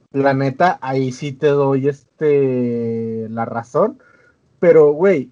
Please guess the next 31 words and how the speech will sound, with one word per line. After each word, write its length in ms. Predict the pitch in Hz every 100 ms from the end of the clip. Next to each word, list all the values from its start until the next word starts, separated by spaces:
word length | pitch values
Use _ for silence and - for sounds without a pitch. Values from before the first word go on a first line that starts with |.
| -
Game 240 | 170 190
Freak 260 | 190 208 190
no 260 | 180 170
es 260 | 175 175 -
un 140 | 175
estudio 520 | 170 - 185 175 151 131
indie, 580 | 160 190 190 196 202
no 260 | 190 170 160
es 220 | 160 156
una 680 | 170 165 165 165 165 147 123 _ _
empresa 520 | 143 135 - 135 165 165
chiquita 600 | 131 - 135 135 156 151
que 540 | 160 147 135 123 120
está 240 | 113 - 123
subsistiendo, 600 | 147 143 127 143 143 147
no, 180 | 139 120
güey. 200 | 107 104 _ _ _
Tiene 200 | - 165
una 140 | 190 214
de 80 |
las 160 | 202 170
franquicias 800 | 143 135 127 156 151 180 185 185
más 400 | 147 147 156 160
vendidas 600 | 165 175 156 151 160 160
a 40 | 147
nivel 360 | 123 120 123 135
internacional, 840 | 147 151 127 113 127 117 127 139
que 200 | 139 120
es 160 | 123 123
Pokémon, 720 | _ 127 123 160 156 165 165
güey. 220 | 180 240